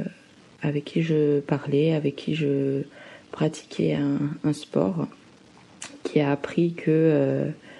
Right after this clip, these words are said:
j'étais donc, euh, en couple avec une femme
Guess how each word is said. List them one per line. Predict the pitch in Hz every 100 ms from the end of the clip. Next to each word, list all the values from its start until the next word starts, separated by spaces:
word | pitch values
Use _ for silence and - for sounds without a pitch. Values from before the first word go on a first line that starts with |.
| - - - - - -
j'étais | - 131 127 156
donc, | 160 160 165 -
euh, | 147 143 - - - - - -
en | 165
couple | 151 - -
avec | 175 156 -
une | 156
femme | 156 - 156 196 160